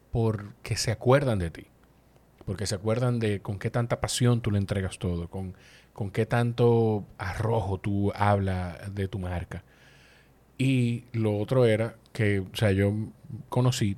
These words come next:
todos los hoteles de, de la marca, eh, y los viví como un huésped más.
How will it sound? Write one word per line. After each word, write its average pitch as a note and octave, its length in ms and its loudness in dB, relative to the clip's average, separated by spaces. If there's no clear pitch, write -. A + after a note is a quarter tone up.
todos A#2 300 0
los G#2 180 -2
hoteles F#2 380 -2
de, F2+ 320 -2
de G2+ 180 -8
la F#2 100 -2
marca, F2+ 380 -6
eh, F#2+ 360 -2
y G#2 160 -2
los G2 300 4
viví G#2 260 2
como G#2 300 -2
un A2+ 140 -2
huésped G#2+ 400 -2
más. G#2 360 0